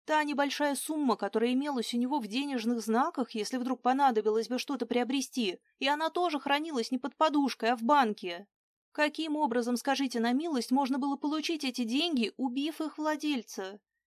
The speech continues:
Это ведь даже малому ребёнку понятно. Шантаж, угрозы, похищение близких — вот какие методы используются в таких случаях, чтобы получить деньги, но никак не убийство.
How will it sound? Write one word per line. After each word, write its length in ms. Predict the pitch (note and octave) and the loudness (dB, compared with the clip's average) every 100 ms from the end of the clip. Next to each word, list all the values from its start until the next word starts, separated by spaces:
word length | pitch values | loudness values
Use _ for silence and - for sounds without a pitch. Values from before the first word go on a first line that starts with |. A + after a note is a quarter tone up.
| - | -8
Это 160 | D4 | -4
ведь 140 | C#4+ A#3+ | -2 0
даже 220 | D4+ D4 | 2 2
малому 340 | C4+ D#4+ F4 | 2 2 2
ребёнку 440 | F4+ F#4+ F4 C#4+ A3+ | 2 2 2 2 2
понятно. 720 | A#3 A#3 A3+ G3+ - F#3+ G3+ _ _ _ _ _ | 2 2 2 0 -4 -8 -10 _ _ _ _ _
Шантаж, 720 | - - D#4+ D4+ D4 D4 C#4+ D4 | -6 0 0 2 4 6 4 0
угрозы, 600 | B3+ A3 B3+ D4 B3+ B3 | 0 2 4 2 2 0
похищение 580 | B3+ A#3+ C4 D4+ D#4 D4+ | 0 -4 -4 -4 -4 -2
близких — 680 | B3 C4 C#4+ - C4 - - | 0 0 -2 -2 -4 -4 -8
вот 380 | A#3+ E4 E4 | 0 2 2
какие 340 | - C4+ C#4 C4 | 2 0 0 0
методы 420 | C4 D#4 D#4+ D4 | 0 -2 -2 -2
используются 580 | C4 D4 D4 C#4 C#4+ C4+ | -4 -4 -4 -4 -4 -6
в 60 | |
таких 300 | - C4+ C#4+ | -6 -4 -6
случаях, 480 | - C#4+ D4+ C#4+ A#3 | -4 -2 -2 0 -2
чтобы 260 | - A3+ B3 | 0 -4 -2
получить 400 | C4 C4 C4+ B3 | -2 -2 -4 -2
деньги, 540 | B3+ C4+ A#3 G3 F3+ - _ - | 0 0 0 -2 -6 -12 _ -10
но 160 | D4+ | -6
никак 420 | D4 C#4+ D4 D4 | -6 0 2 2
не 80 | C#4+ | -2
убийство. 760 | D4 C4 B3+ G#3 - F#3+ F3+ | -2 0 0 -2 -6 -8 -8